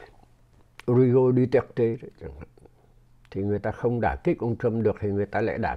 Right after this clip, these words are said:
kích cái ông Duterte vì những cái chuyện gì của ông ta đó ở trong nước của ông ta chẳng hạn đó. Tức là người ta chỉ có tìm những cái chuyện, cái xấu không thôi. Trong khi đó, đó, đó là ông Trump đã cố gắng vận động đó, đó là hiệp hội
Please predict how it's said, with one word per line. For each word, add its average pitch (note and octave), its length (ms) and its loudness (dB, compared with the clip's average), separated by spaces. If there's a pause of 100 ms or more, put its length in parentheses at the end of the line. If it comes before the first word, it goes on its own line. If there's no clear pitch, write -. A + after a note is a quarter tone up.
kích - 180 -6
cái C3 80 -2
ông B2+ 120 -2
Duterte A2+ 540 2
vì G2+ 220 4
những G#2 180 0
cái F2 140 -4
chuyện F#2 240 -2
gì F#2 300 2
của E2+ 80 -4
ông F#2 180 -4
ta G#2 240 -4
đó B2 100 -6
ở D2 160 -6
trong G#2 220 -6
nước D3+ 200 -10
của C2+ 80 -14
ông E2+ 80 -10
ta E2+ 180 -10
chẳng E2+ 260 -16
hạn - 200 -16
đó. - 60 -12 (220)
Tức C3+ 120 0
là G2+ 120 2
người F2+ 120 0
ta F#2 120 -6
chỉ F2 180 -10
có G2 200 -6
tìm E2 220 -4
những - 140 -8
cái B2 100 -10 (100)
chuyện, - 120 -8 (360)
cái - 120 -12
xấu A2 240 -4
không A#2+ 200 -12 (100)
thôi. A2+ 100 -14 (420)
Trong A2+ 180 -4
khi A#2+ 200 -4
đó, A2+ 300 -4
đó, C#3+ 100 -12
đó C#3 180 -14
là G2 220 -8 (1800)
ông - 180 -8
Trump A2+ 240 -2
đã G#2 120 -6
cố B2 180 -2
gắng C3 240 -8
vận - 180 -6
động - 320 -6
đó, - 140 -12
đó A2 80 -12
là D#2 340 -10 (200)
hiệp F2+ 180 -10
hội - 220 -8